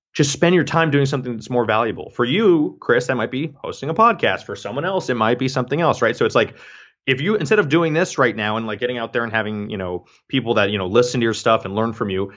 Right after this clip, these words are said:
if you said, "You know what, I'm gonna spend all my time G M E stuff," it's just silly. It's like, you would obviously be better suited doing this. I think there's a lot of people out there that are wasting time, you know, following pursuits that aren't really what's best for them, like, what really fits their talents. And that's, that's the real tragedy here, in my opinion. 'Cause obviously some people should be doing it, but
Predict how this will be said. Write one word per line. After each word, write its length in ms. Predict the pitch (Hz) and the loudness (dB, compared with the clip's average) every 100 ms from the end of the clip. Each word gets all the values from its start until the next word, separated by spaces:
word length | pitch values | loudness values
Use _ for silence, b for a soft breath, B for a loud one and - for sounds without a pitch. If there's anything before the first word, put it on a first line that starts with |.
| B | B
if 120 | 113 | -2
you 60 | 131 | -2
said, 140 | 117 | 0
"You 60 | 135 | 2
know 80 | |
what, 100 | 165 | 4
I'm 60 | 135 | 4
gonna 100 | 147 | 2
spend 180 | - 127 | 0 0
all 120 | 123 | 2
my 120 | 131 | 0
time 500 | - 123 120 117 95 95 | -2 -2 -2 -4 -8 -8
G 200 | 113 120 | 0 0
M 140 | 117 | 0
E 200 | 123 123 | -2 -4
stuff," 280 | 120 120 127 | -2 0 0
it's 300 | 143 143 - | 0 -2 -4
just 220 | 170 165 | -8 -6
silly. 240 | 233 180 104 | -2 0 0
It's 80 | |
like, 120 | 113 117 | -2 -2
you 120 | 151 | 0
would 160 | 147 | 2
obviously 380 | - 147 147 139 | 4 2 2 -4
be 60 | 123 | -2
better 200 | 117 113 | 0 0
suited 220 | 123 107 | -4 -2
doing 160 | 107 120 | -2 0
this. 160 | 127 | 0
I 40 | 113 | 0
think 80 | |
there's 100 | 131 120 | 2 4
a 40 | |
lot 180 | 120 127 | 4 4
of 60 | |
people 200 | 139 139 | 2 2
out 100 | 151 | 2
there 100 | 135 113 | 2 0
that 100 | 110 | 0
are 60 | |
wasting 380 | 110 117 120 110 | 0 -2 -4 -8
time, 600 | 101 139 123 98 101 101 B B B - | -2 0 0 0 -4 -10 B B B -4
you 160 | 110 | 0
know, 200 | 101 98 - _ - | 0 -2 -10 _ 2
following 300 | 120 120 104 | 4 2 0
pursuits 420 | 110 - 127 127 | -2 0 -2 0
that 160 | 104 113 | 0 0
aren't 240 | 110 98 | -4 0
really 320 | 104 107 107 | 0 2 0
what's 240 | 95 98 - | 0 0 2
best 260 | 104 - | -2 -2
for 120 | - | -4
them, 200 | 104 113 | 0 0
like, 200 | 90 87 | -2 -2
what 200 | 107 98 104 | -2 -2 0
really 340 | 107 104 90 - _ | 2 2 -2 -12 _
fits 160 | 107 | -2
their 160 | - 92 | 2 0
talents. 460 | - 98 90 85 87 | 2 0 0 -6 -6
And 80 | |
that's, 240 | 90 95 - | -6 -6 -4
that's 240 | 110 113 | -4 -4
the 140 | - 123 | -4 0
real 280 | 113 110 107 | 4 4 2
tragedy 680 | 107 - 80 82 85 - - | -2 -2 -2 -4 -10 -12 -10
here, 160 | 82 | -6
in 80 | 92 | -4
my 160 | 90 82 | -2 -2
opinion. 260 | - 78 | -6 -2
'Cause 100 | 117 | 2
obviously 220 | 165 185 165 | 4 4 2
some 120 | 165 | 2
people 160 | 151 | 2
should 140 | 151 135 | 4 2
be 60 | |
doing 220 | 135 143 151 | 4 4 2
it, 120 | 139 | 2
but 220 | 104 | 0